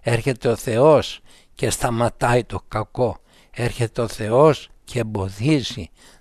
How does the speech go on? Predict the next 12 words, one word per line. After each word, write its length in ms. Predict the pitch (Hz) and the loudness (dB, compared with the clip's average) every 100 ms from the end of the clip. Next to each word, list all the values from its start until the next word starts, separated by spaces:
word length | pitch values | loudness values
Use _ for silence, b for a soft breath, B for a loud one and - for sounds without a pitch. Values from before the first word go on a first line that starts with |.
| b | b
τον 200 | 110 110 | -2 0
αμαρτωλό 600 | 107 107 110 110 113 117 | 2 0 0 -2 0 2
άνθρωπο 720 | 117 110 117 107 - 117 107 _ _ - | 2 -2 -4 -6 -6 -6 -6 _ _ -8
να 120 | 107 | -4
αμαρτάνει, 880 | 107 95 98 - 120 123 151 190 - _ _ _ _ | -4 -4 -6 -4 -2 0 2 -2 -6 _ _ _ _
γιατί 600 | - 107 - 131 123 139 - | -4 -4 -2 0 0 -2 -8
εκείνος 640 | - - - 156 135 117 | -14 -12 -6 -4 -2 -4
γνωρίζει 920 | 131 117 101 95 127 123 104 120 120 - b b b b | -8 -6 -6 -4 0 0 0 -6 -12 -14 b b b b
με 260 | 117 113 117 | -6 -2 -2
τη 160 | - | -2
δικαιοσύνη 1040 | 101 127 - - 117 104 - 143 139 117 98 | -4 -4 -4 -4 -4 -4 -6 -2 0 -2 -6
του, 280 | - 92 | -8 -12